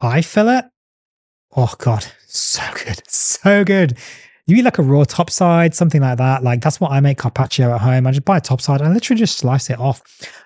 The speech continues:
My three-year-old, you know, she was two, she's now three. She literally just comes and eats it. She, like, just picks it up and eats raw meat. And she just lo-, walks around eating the house, eating raw meat. She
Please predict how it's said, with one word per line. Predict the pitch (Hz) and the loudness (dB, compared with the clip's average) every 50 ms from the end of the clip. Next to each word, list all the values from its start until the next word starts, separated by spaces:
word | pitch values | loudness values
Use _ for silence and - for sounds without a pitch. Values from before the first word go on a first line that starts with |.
| _ - | _ 0
My | 202 214 | 0 0
three-year-old, | - - 175 180 220 254 254 220 160 120 113 110 107 107 | 0 0 0 2 2 4 4 4 2 2 2 -2 -2 -2
you | 131 143 139 | 0 2 2
know, | 135 | 2
she | 117 - 127 | 2 2 2
was | 131 147 143 | 2 2 2
two, | - - 120 110 | 0 0 0 0
she's | - 123 117 | 0 -2 -4
now | 113 104 | -4 -4
three. | - - 175 196 175 139 135 _ - - - _ _ _ _ | -2 -2 0 0 2 0 0 _ -10 -20 -20 _ _ _ _
She | - - 247 247 | -2 0 2 4
literally | 269 285 - - 294 | 4 2 2 0 0
just | 254 269 - - | 0 0 -2 -2
comes | 285 269 247 | -2 0 0
and | 247 254 | 2 2
eats | 269 269 - - | 0 -2 0 0
it. | 247 180 135 - | 0 0 0 -2
She, | - - 214 | -4 -2 0
like, | 220 214 - - | 0 0 -2 -2
just | - 226 - - | -2 -2 0 0
picks | 233 220 - 220 | -4 -4 -2 -2
it | 208 | 0
up | 220 202 - | 0 2 2
and | 190 170 | 2 4
eats | 180 180 147 | 4 4 4
raw | 143 143 160 160 | 4 4 4 4
meat. | 147 165 170 147 | 4 4 4 2
And | 120 117 | 2 0
she | - 143 139 | -2 0 0
just | 151 135 135 | 0 2 2
lo-, | 131 139 | 2 4
walks | 151 160 151 - - | 4 2 2 0 0
around | 151 143 143 | -2 0 0
eating | 139 139 135 | 0 2 2
the | 139 131 | 2 4
house, | 139 139 131 127 | 4 2 2 2
eating | 131 127 123 120 | 0 0 2 2
raw | 123 127 127 | 4 2 2
meat. | 135 135 120 | 2 0 -2
She | - - - | -4 -8 -10